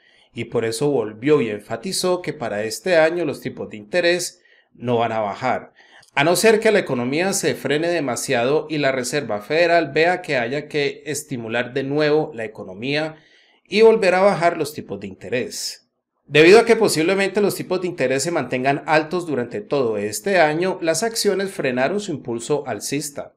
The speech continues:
Sin embargo, las acciones europeas han tenido mejor desempeño que las acciones estadounidenses.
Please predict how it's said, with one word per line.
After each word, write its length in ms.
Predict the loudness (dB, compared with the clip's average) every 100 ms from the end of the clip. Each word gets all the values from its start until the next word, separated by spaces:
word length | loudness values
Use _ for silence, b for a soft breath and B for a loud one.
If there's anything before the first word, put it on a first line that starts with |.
| _ _ b b
Sin 180 | -6 -2
embargo, 320 | 2 4 4
las 220 | 4 2 -2
acciones 440 | -4 -2 -2 -2
europeas 720 | -2 -2 -4 2 4 6 4 0
han 160 | -4
tenido 280 | -4 -4 -2
mejor 300 | -2 -4 -4
desempeño 640 | -4 -6 -4 -2 0 -2
que 80 | -4
las 200 | -6 -6
acciones 420 | -8 -12 -12 -10
estadounidenses. 1000 | -12 -10 -10 -8 -6 -6 -8 -10 -12 -12